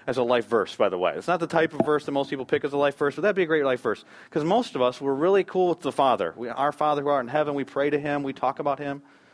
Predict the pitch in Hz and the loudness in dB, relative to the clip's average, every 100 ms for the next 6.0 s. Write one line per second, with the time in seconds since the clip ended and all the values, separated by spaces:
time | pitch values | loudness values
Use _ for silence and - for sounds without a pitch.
0 | _ _ - 165 180 180 175 147 139 175 | _ _ -4 -2 2 0 0 0 2 4
1 | 185 170 147 135 - 185 185 180 175 123 | 4 2 0 -4 -2 -2 2 2 0 -2
2 | 151 175 170 175 135 147 170 185 165 151 | -4 -2 -4 -4 -2 0 0 0 -2 -2
3 | 175 175 160 151 131 123 127 175 180 170 | -4 -4 -4 -2 -2 -2 -4 -2 -2 -4
4 | 127 113 127 - 180 175 170 107 113 - | -2 -4 -6 -4 -2 -2 -2 -6 -6 -2
5 | 180 175 180 170 123 135 170 185 185 | 0 2 0 0 -2 -2 0 2 0